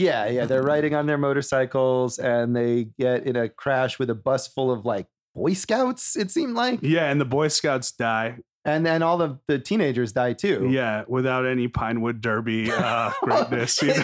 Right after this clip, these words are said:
Speaker 1: It's, it, we didn't even realize how
Speaker 2: <laughs> No.
Speaker 1: relevant the Pinewood Derby was to this
Speaker 2: <laughs> I had
Speaker 1: movie.
Speaker 2: no clue, but, you know, that, this is, uh, tied up already better <laughs> than the film has. So.
Speaker 1: Yeah.
Speaker 2: But so, you know, now we're back in the cemetery. And,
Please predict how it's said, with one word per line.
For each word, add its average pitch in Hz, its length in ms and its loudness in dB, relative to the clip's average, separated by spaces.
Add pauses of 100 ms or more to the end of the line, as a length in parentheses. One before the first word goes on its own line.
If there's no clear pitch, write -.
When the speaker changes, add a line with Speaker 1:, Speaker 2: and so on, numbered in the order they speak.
(120)
Speaker 1:
It's, 320 220 0
it, - 180 -8
we 262 120 2
didn't 277 220 2
even 233 280 2
realize 233 460 2
how - 180 0
Speaker 2:
<laughs> - 20 -2
No. 165 40 -2
Speaker 1:
relevant 185 460 2
the 175 80 0 (180)
Pinewood 180 380 2
Derby 180 320 2
was 147 300 2
to - 80 -4
this 156 240 0
Speaker 2:
<laughs> 196 40 -6
I 156 100 2
had 156 280 0
Speaker 1:
movie. - 20 2 (120)
Speaker 2:
no 117 100 0
clue, 107 320 -6
but, 110 200 -4 (440)
you 123 80 0
know, 113 200 0
that, 131 340 0
this 127 260 0
is, 113 360 -4
uh, 117 280 -2
tied 117 240 -2
up 110 180 -2
already 110 400 0
better 104 340 0
<laughs> 113 60 0
than 113 180 -2
the 147 120 2
film 147 400 0
has. 151 340 -2
So. 156 100 2
Speaker 1:
Yeah. 139 600 0
Speaker 2:
But 240 300 2
so, 196 300 4
you 190 120 2
know, 180 180 4
now 170 260 2
we're 175 100 2
back 165 280 -2
in 160 120 0
the 151 80 0
cemetery. 147 1080 0
And, 117 140 -2